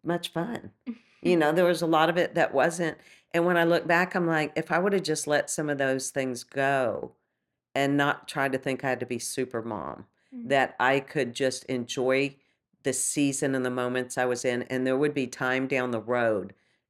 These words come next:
Speaker 1: to do all those other things. You know, so I'd say take a look at what you're doing, uh, if you're a young mom,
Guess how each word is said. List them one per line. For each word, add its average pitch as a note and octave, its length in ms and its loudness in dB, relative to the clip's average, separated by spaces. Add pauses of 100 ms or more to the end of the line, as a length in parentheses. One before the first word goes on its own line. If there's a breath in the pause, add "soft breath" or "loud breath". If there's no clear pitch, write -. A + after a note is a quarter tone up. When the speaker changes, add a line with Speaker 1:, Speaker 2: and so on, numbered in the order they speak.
(120)
Speaker 1:
to C#3+ 140 -2
do B2 260 2
all A2 160 4
those A2 260 -2
other F#2 260 -2
things. - 500 -14 (400 soft breath)
You D#3 160 2
know, D#3 240 4
so D#3 200 4
I'd D3 120 2
say D#3+ 200 4
take E3 340 0
a G3 60 -2
look E3+ 280 2
at - 120 0
what C#3 200 0
you're C#3 160 -2
doing, B2+ 680 -2 (560)
uh, C3 240 0
if C#3 180 -2
you're C#3 200 4
a C#3 60 4
young C3 360 2
mom, B2 520 -2